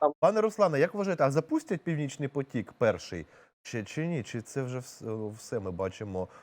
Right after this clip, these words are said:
Speaker 2: що виключили цю трубу назавжди?
Speaker 1: Ні,
Speaker 2: Цікаво.
Speaker 1: це, я думаю, що, е, раніше чи пізніше вони запустять, ще намагатимуться, е, він буде працювати, але буде, буде працювати з перебоями. Вони будуть намагатися його запускати, зупиняти. Знаєте, такий цирк буде продовжуватися там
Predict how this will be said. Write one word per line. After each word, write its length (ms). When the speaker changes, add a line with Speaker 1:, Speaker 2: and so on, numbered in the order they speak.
Speaker 2:
що 120
виключили 720
цю 200
трубу 340
назавжди? 540
Speaker 1:
Ні, 140
Speaker 2:
Цікаво. 160
Speaker 1:
це, 160
я 80
думаю, 280
що, 520
е, 40
раніше 300
чи 160
пізніше 360
вони 200
запустять, 460
ще 140
намагатимуться, 1040
е, 40
він 140
буде 220
працювати, 480
але 300
буде, 240
буде 160
працювати 440
з 40
перебоями. 640
Вони 200
будуть 260
намагатися 520
його 200
запускати, 720
зупиняти. 840
Знаєте, 300
такий 320
цирк 180
буде 260
продовжуватися 840
там 180